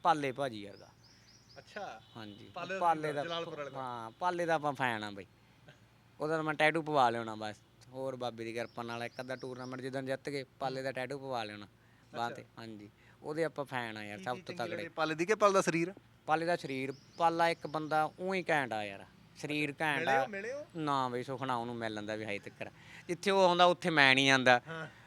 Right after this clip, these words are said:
Speaker 1: ਜਿੱਥੇ, ਜਿੱਥੇ ਵੀ ਉਹ ਆਇਆ ਹੁੰਦਾ ਉੱਥੇ ਸੁੱਖ ਮੈਂ ਮਿਸ ਕਰ ਦਿੰਦਾ।
Speaker 2: ਹਾਂ।
Speaker 1: ਜਿੱਥੇ ਮੈਂ ਜਾਂਦਾ ਰਿਹਾ ਉੱਥੇ ਪਾਲਾ ਨਹੀਂ ਆਉਂਦਾ।
Speaker 2: ਕਿਆ ਬਾਤ ਹੈ। ਉਹ ਸੁਪਨਾ।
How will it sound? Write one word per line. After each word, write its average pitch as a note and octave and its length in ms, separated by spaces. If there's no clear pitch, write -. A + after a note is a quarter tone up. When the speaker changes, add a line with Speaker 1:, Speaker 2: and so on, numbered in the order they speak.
Speaker 1:
ਜਿੱਥੇ, F3+ 460
ਜਿੱਥੇ D#3 440
ਵੀ F3+ 180
ਉਹ F3+ 200
ਆਇਆ D#3+ 260
ਹੁੰਦਾ E3 240
ਉੱਥੇ E3+ 340
ਸੁੱਖ D#3 240
ਮੈਂ C#3+ 300
ਮਿਸ C#3 240
ਕਰ C#3 220
ਦਿੰਦਾ। C#3+ 260
Speaker 2:
ਹਾਂ। B2 680
Speaker 1:
ਜਿੱਥੇ D3+ 260
ਮੈਂ D3+ 240
ਜਾਂਦਾ D#3 240
ਰਿਹਾ D#3 100
ਉੱਥੇ D3 180
ਪਾਲਾ A#2 360
ਨਹੀਂ A2+ 160
ਆਉਂਦਾ। G2+ 180
Speaker 2:
ਕਿਆ - 680
ਬਾਤ - 440
ਹੈ। - 60
ਉਹ D3 120
ਸੁਪਨਾ। A#2+ 240